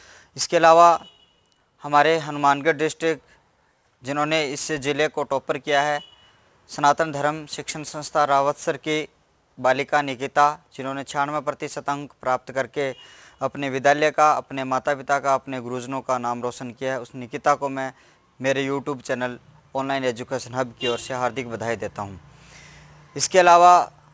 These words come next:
अ, और भी जिन्होंने नाइंटी नाइन पॉइंट सत्रह शीला नाम की एक मेधावी छात्रा है जिन्होंने, अ, पूरे राजधानी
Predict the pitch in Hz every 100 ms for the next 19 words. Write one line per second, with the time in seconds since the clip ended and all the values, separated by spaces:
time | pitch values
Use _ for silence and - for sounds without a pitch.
0 | _ _ _ 143 139 139 139 - 143 156
1 | 156 170 175 160 123 139 143 143 156 147
2 | 139 143 139 160 147 151 156 160 160 143
3 | - - 151 151 151 - - 139 151 147
4 | 143 139 156 139 - - 143 131 131 135
5 | 143 143 131 139 143 127 135 131 143 139
6 | - - _ _ 131 127 127 120 - 143
7 | 143 135 147 135 151 156 156